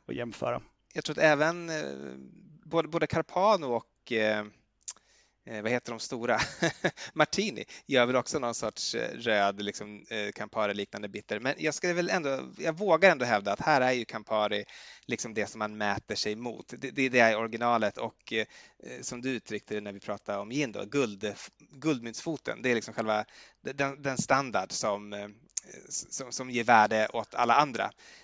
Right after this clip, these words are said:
Speaker 2: eh, också.
Speaker 1: Absolut.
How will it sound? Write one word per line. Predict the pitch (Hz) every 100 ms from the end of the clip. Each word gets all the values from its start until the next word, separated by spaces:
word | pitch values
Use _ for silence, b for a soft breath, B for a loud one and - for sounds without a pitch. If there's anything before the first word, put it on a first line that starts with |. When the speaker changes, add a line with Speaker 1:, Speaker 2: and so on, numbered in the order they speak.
| _
Speaker 2:
eh, | 113 107 101 101 98 104 107 104 - -
också. | 539 - - - - _ _ _ _
Speaker 1:
Absolut. | - - 185 160 -